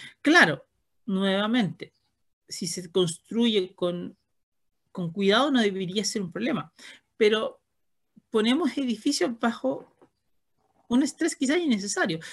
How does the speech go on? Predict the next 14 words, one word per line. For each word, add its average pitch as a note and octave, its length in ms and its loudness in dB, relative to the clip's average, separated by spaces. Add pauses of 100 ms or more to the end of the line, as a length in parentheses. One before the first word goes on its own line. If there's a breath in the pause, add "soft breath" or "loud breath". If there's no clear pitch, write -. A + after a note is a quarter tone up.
Siempre G4+ 340 0
se C4+ 100 2
puede D#4+ 180 0
construir B3+ 520 0
en B3+ 100 4
un B3+ 120 6
lugar, B3+ 380 0
obviamente B3 460 2
que G#3 80 -4
sí, C4+ 260 0
pero, G3 300 -2 (1400 soft breath)
pero A3 180 0
a B3 40 2
veces C#4 260 -2